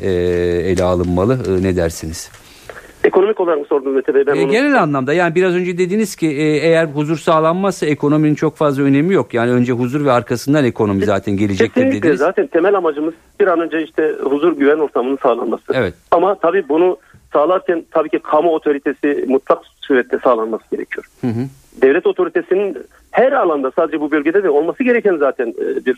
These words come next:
Speaker 2: e, olgudur. Bir algı olması lazım.
Speaker 1: Evet.
Speaker 2: Yani bununla birlikte, e, devlet otoritesinin o,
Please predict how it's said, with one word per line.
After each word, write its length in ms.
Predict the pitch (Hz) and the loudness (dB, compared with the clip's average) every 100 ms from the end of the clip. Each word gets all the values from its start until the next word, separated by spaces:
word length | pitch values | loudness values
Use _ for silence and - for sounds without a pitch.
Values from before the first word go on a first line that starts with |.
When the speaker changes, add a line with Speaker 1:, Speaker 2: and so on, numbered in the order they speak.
| - | -4
Speaker 2:
e, 140 | - - | -6 0
olgudur. 500 | 135 127 - - - | 2 2 -2 -4 0
Bir 100 | 160 | 2
algı 260 | 143 170 | 2 2
olması 340 | 208 165 - 131 | 0 0 -6 -8
lazım. 240 | 113 127 127 | -8 -10 -6
Speaker 1:
Evet. 200 | 104 85 _ _ _ - | -6 -6 _ _ _ 0
Speaker 2:
Yani 340 | 147 180 214 151 156 | 2 2 0 0 0
bununla 340 | 165 262 254 | 2 2 2
birlikte, 600 | 190 139 131 - 131 113 - - - - | 0 -2 -8 -4 -2 -2 -6 -20 -20 -4
e, 60 | 151 151 135 139 139 - | 0 2 2 0 -2 0
devlet 260 | 143 190 196 | 2 2 0
otoritesinin 720 | 190 180 175 170 165 170 160 | 2 -2 0 -4 -2 0 0
o, 260 | 156 165 | 2 0